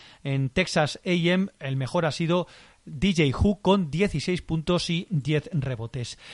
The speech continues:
Para hoy domingo hay partidos bastante guapetes, bastante interesantes, como por ejemplo Duke, que juega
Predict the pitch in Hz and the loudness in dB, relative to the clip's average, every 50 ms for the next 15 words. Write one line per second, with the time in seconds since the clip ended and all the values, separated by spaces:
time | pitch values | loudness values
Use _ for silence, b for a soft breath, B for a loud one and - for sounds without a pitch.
0 | B B B B - 175 175 175 180 175 175 170 170 165 160 - - 214 240 240 | B B B B 6 8 8 10 10 10 10 10 10 8 6 6 6 6 8 8
1 | 214 208 190 196 233 240 240 254 262 269 269 240 - 190 196 220 196 - 185 160 | 8 8 8 8 6 6 8 10 10 10 8 6 4 4 4 4 4 4 4 4
2 | 151 - 202 214 262 262 220 - - 170 139 - - 208 220 196 214 202 180 160 | 4 2 0 2 2 2 2 2 0 -2 0 2 2 0 2 4 6 6 8 8
3 | 147 - - 208 220 262 240 196 175 156 - - 190 202 180 - 196 190 185 180 | 6 6 6 4 4 2 2 2 0 0 0 2 0 0 2 2 2 4 4 4
4 | 180 180 - - 226 170 170 160 - 170 156 147 139 - 196 214 220 202 247 240 | 4 2 0 2 2 4 4 4 4 4 2 2 2 2 2 0 2 0 0 0
5 | - - - - 190 190 175 170 165 156 147 - 185 196 196 202 226 240 247 - | 0 0 2 2 4 4 6 6 4 4 4 2 0 0 4 6 6 6 4 2
6 | - 143 117 135 175 226 262 208 - 175 - - 180 175 196 190 180 | -2 -8 0 2 2 2 2 0 -2 -4 -2 0 2 2 4 2 2